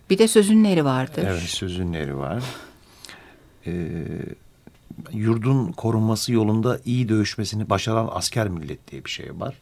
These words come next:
Speaker 2: T D K'de.
Speaker 1: Bu ne, bir tanım mı bu?
Speaker 2: Evet, evet, tanım.
Speaker 1: Ha.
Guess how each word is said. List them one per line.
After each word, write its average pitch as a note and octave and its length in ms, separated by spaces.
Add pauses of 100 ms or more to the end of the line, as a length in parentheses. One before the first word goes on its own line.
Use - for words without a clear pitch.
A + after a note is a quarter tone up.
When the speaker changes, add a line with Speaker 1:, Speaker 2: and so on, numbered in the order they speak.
(120)
Speaker 2:
T D2 200
D D2 100
K'de. - 420
Speaker 1:
Bu G3 100
ne, F3+ 100
bir F3+ 120
tanım C#4+ 320
mı E3 160
bu? A2+ 100
Speaker 2:
Evet, G2+ 320
evet, D#2+ 200
tanım. A2 440
Speaker 1:
Ha. G#3 300